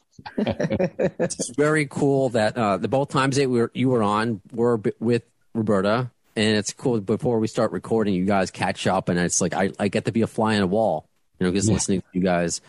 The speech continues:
Speaker 2: uh, catch up, and it's, kismet,
Speaker 1: Yeah,
Speaker 2: I
Speaker 1: I
Speaker 2: feel
Speaker 1: mean,
Speaker 2: like
Speaker 1: we, we
Speaker 2: Look
Speaker 1: don't
Speaker 2: at
Speaker 1: see,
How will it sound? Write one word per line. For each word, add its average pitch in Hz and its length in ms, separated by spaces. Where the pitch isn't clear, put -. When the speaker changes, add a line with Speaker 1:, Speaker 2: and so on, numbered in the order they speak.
Speaker 2:
uh, 90 320
catch 92 340
up, 87 220
and 82 100
it's, - 300
kismet, 220 320
Speaker 1:
Yeah, 165 100
Speaker 2:
I 156 40
Speaker 1:
I 151 40
Speaker 2:
feel 147 100
Speaker 1:
mean, 156 80
Speaker 2:
like 135 140
Speaker 1:
we, 139 140
we - 40
Speaker 2:
Look 175 80
Speaker 1:
don't 170 80
Speaker 2:
at 117 60
Speaker 1:
see, 196 220